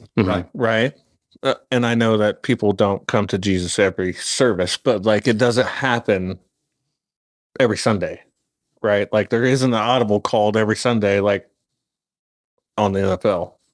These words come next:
Speaker 3: right? Like, there's fifty million audibles called on an N F L Sunday.
Speaker 1: Mm-hmm.
Speaker 3: But there's also been no audible c-, called where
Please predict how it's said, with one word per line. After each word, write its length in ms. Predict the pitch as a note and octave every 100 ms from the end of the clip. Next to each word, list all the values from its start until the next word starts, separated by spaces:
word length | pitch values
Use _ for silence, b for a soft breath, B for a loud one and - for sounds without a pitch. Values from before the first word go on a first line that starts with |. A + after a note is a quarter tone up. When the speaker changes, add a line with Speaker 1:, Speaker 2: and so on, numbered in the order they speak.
| _ -
Speaker 3:
right? 300 | G2 G2+ -
Like, 240 | G2+ F2
there's 260 | G2+ F#2+ - _ -
fifty 200 | A#2 G2
million 440 | G#2+ G#2+ G2 F#2+ - -
audibles 420 | G2 G2 F#2 F#2
called 320 | - - G2+
on 300 | F#2 F#2+ F#2 -
an 140 | G#2+ G#2
N 0 | G2+
F 120 | G2
L 160 | A#2 G#2
Sunday. 400 | - G2 - F#2 _
Speaker 1:
Mm-hmm. 220 | G2+ F#2 F2+ - _ _ _ _ _ _ _ -
Speaker 3:
But 340 | A2+ G#2+ - _ _ _ _ _ _ _ _
there's 220 | B2+ A2+
also 300 | A2+ G#2+ -
been 480 | A#2 A2 A2 G#2 G#2
no 240 | A2+ B2+ -
audible 420 | G#2 G2+ G2 F#2+ - -
c-, 140 | - -
called 400 | - G2+ G2 F#2+
where 540 | G2+ F#2+ F#2+ G2+ B